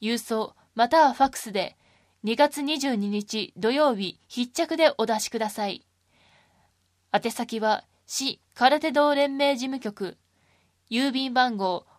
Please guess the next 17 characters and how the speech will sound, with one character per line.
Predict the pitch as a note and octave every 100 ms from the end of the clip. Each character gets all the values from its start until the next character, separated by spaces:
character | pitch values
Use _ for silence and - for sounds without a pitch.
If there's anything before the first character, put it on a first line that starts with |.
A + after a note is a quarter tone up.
| _
五 | A3+ C#4+ E4+
七 | E4+ D4+ A#3
二 | G#3+
の | G3 E3 - -
零 | A3+ C#4
八 | D4 D4+ A#3 F#3+
二 | G#3+ G#3+
三、 | A#3 G3+ E3+ _ _ _ _ -
下 | - C4+ D#4
北 | D#4+ D#4
町 | D#4 A3+ F#3
十 | - C4+
六 | D#4+ D#4+ D#4
番 | C4 G3+
十 | F#3 A#3 B3+
六 | B3+ B3
号、 | F#3 F3 -